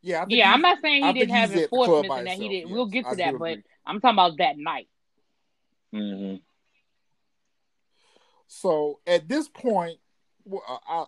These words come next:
Speaker 1: I, I think at this point, Diamond has rolled
Speaker 2: Yeah.
Speaker 1: up in the bathroom, um, and him and Derek start scrapping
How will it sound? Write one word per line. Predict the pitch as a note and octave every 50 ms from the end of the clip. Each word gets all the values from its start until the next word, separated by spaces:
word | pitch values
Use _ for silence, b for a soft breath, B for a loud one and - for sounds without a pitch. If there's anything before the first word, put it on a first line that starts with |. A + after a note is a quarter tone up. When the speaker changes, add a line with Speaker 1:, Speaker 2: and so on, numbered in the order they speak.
| -
Speaker 1:
I, | F3 F#3+
I | F#3+ _
think | - G4 F#4+ -
at | - C3+
this | D#3 E3 D#3 _
point, | _ A3 G3 E3+ C#3+ C3+ C3+
Diamond | E3 F3 F#3+ F#3+ F#3 F#3 F3+
has | F3+ E3+ C#3+ D#3
rolled | D#3+ E3
Speaker 2:
Yeah. | D#3+ D3 C3 D3+
Speaker 1:
up | D3 - _ D3+
in | C#3 C3
the | B2
bathroom, | A#2+ D3+ D3+ C3+ B2+ - - A#2+ A2 G2 F#2 F#2+ _ _ _ _ _ _ _ _ _ _ _ _ _ _ _ -
um, | C3 C3 B2+ B2 A#2+ A#2 A2+ A2 A2 _ _ -
and | C3+ C3+
him | D3 F3+ F3 D#3+
and | D#3 C#3+
Derek | D#3+ D#3+ E3 D#3+ D#3 D3 C#3 C3+ _
start | - - C#3 B2 A#2
scrapping | - - D3+ C3+ A2+ - _ E2 E2+